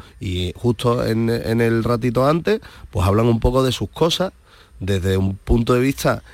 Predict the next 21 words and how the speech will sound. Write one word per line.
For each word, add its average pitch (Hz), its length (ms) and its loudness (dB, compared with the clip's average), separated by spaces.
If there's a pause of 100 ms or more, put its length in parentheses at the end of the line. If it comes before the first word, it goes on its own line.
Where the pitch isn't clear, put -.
extremadamente 110 800 -2
inocente 123 500 -2
porque 143 280 0
los 98 160 2
dos 101 140 2
no 123 100 2
dan 156 160 2
pa' 110 140 0
más. 139 180 0 (360)
Entonces, 113 440 0
de 110 140 2
repente 110 500 2
eso 143 320 0 (100)
se - 160 -8
convirtió 107 600 0
en 160 100 -2
una 127 300 -2
comedia. 135 480 0 (380)
Pero 95 240 0
yo 87 160 2
no... 127 500 -2